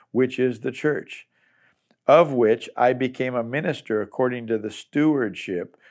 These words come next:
from God, which was given to me for you, to fulfill the word of God, the mystery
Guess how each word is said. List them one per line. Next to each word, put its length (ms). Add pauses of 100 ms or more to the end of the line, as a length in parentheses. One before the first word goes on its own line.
from 520
God, 320
which 220
was 180
given 380
to 120
me 180
for 360
you, 380 (380)
to 120
fulfill 540
the 140
word 240
of 160
God, 380
the 100
mystery 720